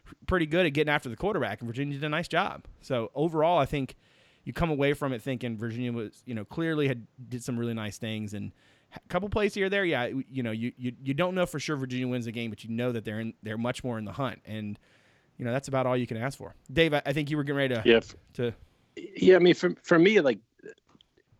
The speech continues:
Speaker 2: look, the, it's still a loss. It didn't feel good. I mean, I do, I would have liked to see what happened if Virginia had scored bef-, you know,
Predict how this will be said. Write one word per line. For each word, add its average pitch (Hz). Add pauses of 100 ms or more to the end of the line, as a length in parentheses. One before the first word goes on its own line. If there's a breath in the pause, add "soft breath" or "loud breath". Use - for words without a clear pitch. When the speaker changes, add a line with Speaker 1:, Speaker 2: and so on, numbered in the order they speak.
(140)
Speaker 2:
look, 120
the, 107 (140)
it's 113
still 117
a -
loss. 87
It 92
didn't 87
feel 90
good. 82
I -
mean, 90
I 95
do, 104 (400 loud breath)
I 107
would 120
have 117
liked 101
to 95
see 98
what 90
happened 87
if 80
Virginia 85
had 80
scored 85
bef-, - (180)
you 87
know, 73